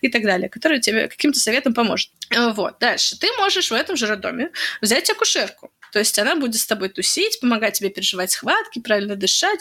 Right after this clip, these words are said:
говорить тебе, что делать, э, и будет закреплена за тобой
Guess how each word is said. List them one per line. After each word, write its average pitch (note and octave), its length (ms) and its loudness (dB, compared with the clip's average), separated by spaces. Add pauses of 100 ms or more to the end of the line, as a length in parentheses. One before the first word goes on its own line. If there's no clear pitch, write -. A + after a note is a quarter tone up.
говорить G3+ 200 0
тебе, - 120 0
что - 200 0
делать, F4+ 340 0 (560)
э, A#3 720 2
и A#3 100 0
будет D4+ 340 2
закреплена A#3+ 680 2
за A3+ 140 -2
тобой G4 480 -2